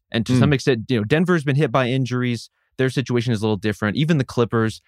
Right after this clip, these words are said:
Speaker 1: like, all these teams have kind of risen and fallen. They've had a hard time stabilizing. The Grizzlies haven't done that. And the Mavericks are in that group where their problem is not the games where Luka didn't play. Like, they were pretty good in those games in a way that makes you look at the other ones and say, like, "What is wrong?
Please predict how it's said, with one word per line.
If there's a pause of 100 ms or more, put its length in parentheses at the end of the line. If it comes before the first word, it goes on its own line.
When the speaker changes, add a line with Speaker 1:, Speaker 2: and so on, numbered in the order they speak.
(100)
Speaker 1:
like,
all
these
teams
have
kind
of
risen
and
fallen.
They've
had
a
hard
time
stabilizing. (460)
The
Grizzlies
haven't
done
that. (360)
And
the
Mavericks
are
in
that
group
where (240)
their
problem
is
not
the
games
where
Luka
didn't
play. (180)
Like,
they
were
pretty
good
in
those
games (380)
in
a
way
that
makes
you
look
at
the
other
ones
and
say,
like,
"What
is
wrong?